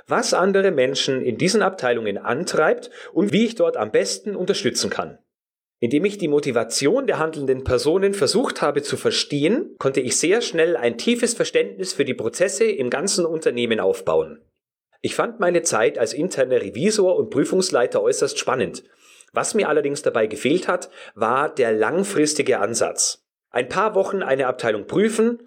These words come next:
und danach einen Abschlussbericht schreiben, hat mich langfristig nicht zufriedengestellt. Ich wollte auch bei der Definition der Problemlösung beteiligt sein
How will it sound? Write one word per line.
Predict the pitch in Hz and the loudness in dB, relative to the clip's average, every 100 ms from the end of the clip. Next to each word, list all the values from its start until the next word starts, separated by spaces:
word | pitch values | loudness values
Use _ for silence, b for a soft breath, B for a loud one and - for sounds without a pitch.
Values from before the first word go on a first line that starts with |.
| B | B
und | 147 135 | -4 0
danach | 135 147 | 2 0
einen | 135 117 117 | 0 -2 -2
Abschlussbericht | 185 - 196 196 185 170 170 | -6 -2 -2 0 2 2 0
schreiben, | - 135 131 139 143 B B | 0 2 2 0 -8 B B
hat | 131 131 | -6 -6
mich | 123 | -2
langfristig | 104 147 - 156 156 147 123 | 0 0 0 -2 0 -2 -2
nicht | 123 | -2
zufriedengestellt. | - 120 117 110 - - 80 73 - - _ _ B B - | -2 0 0 0 -2 0 0 0 -6 -16 _ _ B B -12
Ich | - | -2
wollte | 127 196 202 180 | 0 2 0 2
auch | 208 240 - _ | 2 0 -8 _
bei | 120 | 0
der | 120 | 2
Definition | - - 113 110 151 175 | 2 0 -2 0 0 2
der | 131 | 0
Problemlösung | - 113 143 170 180 185 190 202 208 | 0 0 2 2 4 2 4 0 0
beteiligt | 196 185 180 202 202 | -2 0 0 0 0
sein | 175 196 226 | 0 0 -2